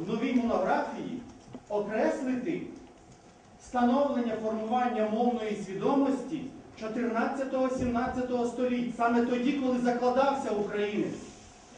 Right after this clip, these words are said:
Саме тоді це той, той був час, коли усвідомлювався руською людиною Герасимом Смотрицьким, Мелетієм Смотрицьким, Дем'яном Наливайком, Іпатієм Потієм.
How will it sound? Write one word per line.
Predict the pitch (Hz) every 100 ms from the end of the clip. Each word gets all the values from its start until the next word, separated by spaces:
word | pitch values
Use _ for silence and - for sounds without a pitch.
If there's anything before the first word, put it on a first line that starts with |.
| - - - - - -
Саме | 247 262 262
тоді | 262 240 277
це | 262
той, | 262 247
той | - 254
був | 254 247 240
час, | 277 294 - - - - - - -
коли | 240 285 285 - - 220
усвідомлювався | - 226 185 277 320 302 277 233 - 208 165 - - - - - - - - - - - - 160
руською | 262 339 - 247 233
людиною | 214 214 220 311 311 180 - - - - - - - - - - - - - - - - -
Герасимом | 185 240 262 240 208 -
Смотрицьким, | 190 175 165 - 156
Мелетієм | 170 202 254 262 240
Смотрицьким, | 214 185 180 165 - 143 143
Дем'яном | 208 226 262 277 254
Наливайком, | 247 240 208 - - 170
Іпатієм | 196 226 - 247 269 233
Потієм. | 240 220 185 143 -